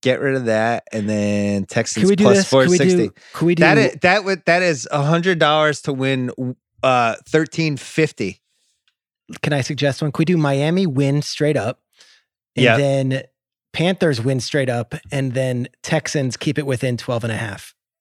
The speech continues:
Speaker 2: and do that as a
Speaker 1: No, that's, that violates the underdog parlay rules. We'll, we'll
Speaker 2: <laughs>
Speaker 1: plus five sixty-five.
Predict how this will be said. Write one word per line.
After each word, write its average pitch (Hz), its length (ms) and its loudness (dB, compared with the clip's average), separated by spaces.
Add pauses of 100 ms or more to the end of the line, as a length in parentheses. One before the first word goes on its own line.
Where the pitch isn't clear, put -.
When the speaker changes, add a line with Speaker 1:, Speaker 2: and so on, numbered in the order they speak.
Speaker 2:
and 139 100 -6
do 135 120 -2
that 135 220 0
as 170 160 0
a 170 80 2
Speaker 1:
No, 147 200 4
that's, 156 300 2
that 143 180 0
violates 127 440 0
the 123 80 -2
underdog 110 340 -2
parlay 98 340 -2
rules. 90 260 -4
We'll, 190 260 4
we'll 190 280 2 (460)
Speaker 2:
<laughs> - 400 -20
Speaker 1:
plus 196 360 0
five 170 380 2
sixty-five. 123 1040 -2